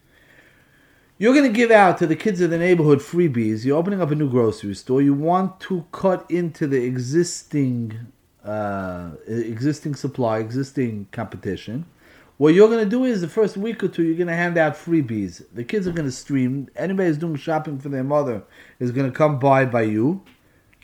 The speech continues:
That's not okay, Reb Yehuda says. Why? Because it's not about the freebie. So Reb Yehuda considers that also, very chiddush. Reb Yehuda considers that also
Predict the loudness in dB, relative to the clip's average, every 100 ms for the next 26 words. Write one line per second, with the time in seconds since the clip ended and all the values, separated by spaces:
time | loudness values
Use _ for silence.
0 | _ _ -4 0 4 6 6 4 2 2
1 | 2 0 -2 -4 -6 -6 -4 0 2 4
2 | 4 0 -2 -8 0 2 4 2 -4 -10
3 | -8 -6 -2 0 2 0 -4 -4 -2 -2
4 | -4 -10 _ _ _ _ _ _ 0 0
5 | 2 4 6 6 4 0 -4 -4 -4 -2
6 | 2 2 0 -2 0 0 0 -6 _ 4
7 | 6 6 2 2 2 2 0 0 -2 -4
8 | -6 -6 -6 -10 -8 -6 -2 0 0 0
9 | -2 0 -2 -2